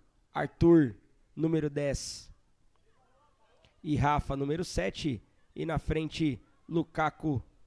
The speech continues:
e Bernardo. Lukaku onze, Bernardo esse aí com a bola,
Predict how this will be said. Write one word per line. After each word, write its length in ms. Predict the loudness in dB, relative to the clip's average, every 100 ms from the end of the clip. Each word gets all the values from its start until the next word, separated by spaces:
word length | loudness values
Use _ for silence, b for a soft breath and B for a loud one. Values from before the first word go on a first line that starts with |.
| -14
e 80 | -8
Bernardo. 580 | -6 -4 -4 -6 -10 -16 -20 -20
Lukaku 460 | -18 -10 -10 -8 -2
onze, 260 | -2 -2 -4
Bernardo 380 | -6 -8 -10
esse 200 | -10 -8
aí 60 | -8
com 120 | -4
a 40 | 0
bola, 360 | 0 0 -4